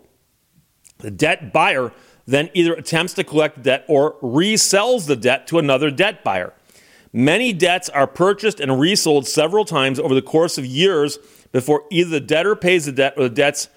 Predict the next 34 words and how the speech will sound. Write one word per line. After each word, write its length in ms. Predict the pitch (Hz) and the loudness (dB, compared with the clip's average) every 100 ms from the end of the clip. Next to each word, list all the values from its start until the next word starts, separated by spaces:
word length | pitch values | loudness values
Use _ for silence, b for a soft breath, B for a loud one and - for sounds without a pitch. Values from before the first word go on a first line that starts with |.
| b b b _ | b b b _
owner 380 | - 180 196 202 | 0 2 2 0
determines 580 | - 131 - 170 165 147 | 0 -4 0 0 2 0
the 60 | 123 | 0
debt 320 | 143 147 - | 0 0 -2
can 180 | 156 131 | -4 -2
be 80 | |
neither 300 | 127 151 147 | 0 0 0
collected 580 | - 147 147 151 143 - | 0 0 0 -2 -8 -4
nor 220 | 127 123 | 0 2
sold. 560 | - - 139 131 113 - _ b b b b b 104 | 2 2 2 2 -2 -8 _ b b b b b -4
Debt 380 | 104 160 185 165 | 0 0 0 0
buying 360 | 160 151 147 | 2 2 -2
has 360 | 135 156 240 202 | -2 0 2 2
a 80 | 147 | 2
role 200 | 131 127 | 2 2
to 60 | |
play 200 | 131 139 | 0 0
in 80 | 131 | 0
the 40 | |
consumer 360 | 120 113 160 127 | -4 -4 0 2
lending 280 | 131 185 131 | 2 0 -4
industry. 420 | 101 90 104 127 b b b b b | -6 -6 -6 -6 b b b b b
Debt 320 | 107 139 175 143 | -2 -2 0 -2
buying 280 | 151 160 | 0 0
can 160 | 160 156 | 0 0
reduce 360 | 135 143 170 - | 2 2 0 -2
the 100 | 127 | 0
losses 500 | 123 135 165 190 143 | 2 2 0 -4 -8
that 100 | 107 | -2
creditors 400 | 143 135 127 117 | 0 0 -2 -2
incur 380 | 113 147 151 | -2 0 2
in 160 | 170 139 | 0 -6
providing 340 | 120 120 113 | -2 0 0
credit, 400 | 107 151 175 - | 0 0 0 -6